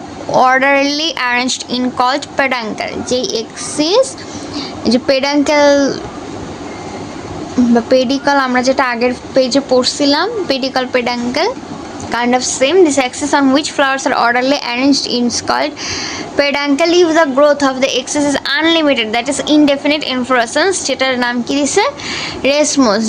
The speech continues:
যে রেসমোসের গ্রোথটা কি হবে? আনলিমিটেড হবে, সেটাই কি? ইনডেফিনিট ফ্লোরেসেন্স বা রেসমোস। আর যেটার লিমিটেড গ্রোথ হবে সেটা কি?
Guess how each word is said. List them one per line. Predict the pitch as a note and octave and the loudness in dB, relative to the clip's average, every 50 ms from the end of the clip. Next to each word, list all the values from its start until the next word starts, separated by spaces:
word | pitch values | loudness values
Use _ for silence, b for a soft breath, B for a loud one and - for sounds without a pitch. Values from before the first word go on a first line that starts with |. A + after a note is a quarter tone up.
| G#3+ | 0
যে | A#3+ C4+ C#4 C#4 C#4 | 2 2 2 2 2
রেসমোসের | C4+ C#4 C#4 - - C#4+ C#4+ D4 C#4+ - - E4+ D4 A#3+ A3 G3+ G3+ | 0 -2 -2 0 2 2 2 2 2 2 2 2 2 2 0 2 4
গ্রোথটা | A#3+ B3 B3+ C4 - - - G#3+ G#3 - | 4 4 4 4 0 0 0 0 2 2
কি | E4 D#4+ E4 | 4 4 4
হবে? | E4+ C#4+ C#4 A3 - - - - B B B B B B C4+ B - C4 D4 D#4+ | 4 4 2 0 -2 -4 -8 -14 B B B B B B -8 B -4 -2 0 2
আনলিমিটেড | E4+ E4+ F4 E4+ D#4+ D#4 D4 D4 C#4+ C#4 C#4 C4+ B3+ A#3+ B3+ A#3+ | 4 4 4 6 6 6 4 4 4 2 2 2 2 2 2 4
হবে, | A#3 A3+ G3 G3+ F3+ E3+ A3+ | 2 2 2 0 -2 -2 0
সেটাই | - A#3+ A#3 A#3+ B3+ C4 C#4 - - | -2 -2 -2 -2 -2 -2 -4 -4 -4
কি? | - D#4 E4 F#4+ A4 B4 A4+ - - - C4+ C#4+ D4 D4+ D4+ | -4 -2 0 2 2 2 2 0 -4 -4 -2 0 0 2 4
ইনডেফিনিট | D4+ D4+ D4 C#4+ C4 B3+ B3+ B3 - - C#4 C#4 C4+ C#4 C#4 C#4+ C#4+ C#4+ - - | 4 6 6 6 4 4 0 -2 0 2 4 4 4 4 2 0 -2 -4 -2 0
ফ্লোরেসেন্স | C4+ C4+ C4 C4 C4 B3+ B3+ - - C4+ C4 C4 C4 C4 C4 C4+ C4+ C4 - - - - - A3+ | 2 4 4 4 4 2 0 0 0 0 2 2 2 2 4 2 2 2 0 -2 -2 -2 -2 -2
বা | A3+ A3 A#3 A#3 A#3+ | 0 0 0 0 0
রেসমোস। | A#3+ B3 B3+ A#3+ - - A#3+ G3+ - - - A3+ - - - - - | 0 -2 -2 -2 -2 0 0 2 2 0 0 -2 -4 -4 -6 -6 -6
আর | G#3+ A3+ G3 | -4 -4 -4
যেটার | B3 B3 C4 D4 D4+ D4+ D4 | -2 0 0 0 0 0 0
লিমিটেড | D4 D4 D4+ D4+ D#4+ C#4+ D4+ C#4 | 0 0 0 0 -2 -2 0 2
গ্রোথ | D#4+ E4+ - - E4+ | 2 2 2 2 2
হবে | F4+ F4+ G4+ A#4 C#5+ C#5+ B B B B B B B B B - | 2 2 2 0 0 -2 B B B B B B B B B -2
সেটা | D4 B3 D4 D4+ D4 | -2 0 -2 -2 -2
কি? | - F4+ | -2 -2